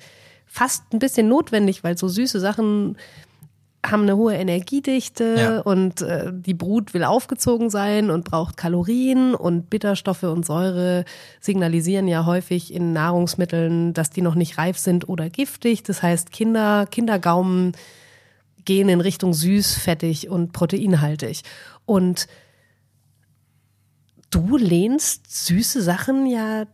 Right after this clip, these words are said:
Speaker 1: tendenziell eher ab. Wie war der kleine Pizmeat?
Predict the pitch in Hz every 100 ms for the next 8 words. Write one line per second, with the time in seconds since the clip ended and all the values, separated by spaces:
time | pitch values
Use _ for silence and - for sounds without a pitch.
0 | _ - 202 269 277 254 - 226 220 202
1 | 214 202 185 156 - - - _ - _
2 | 190 240 294 240 240 240 240 214 190 -
3 | 190 185 175 175 _ _ - 180 - -
4 | - -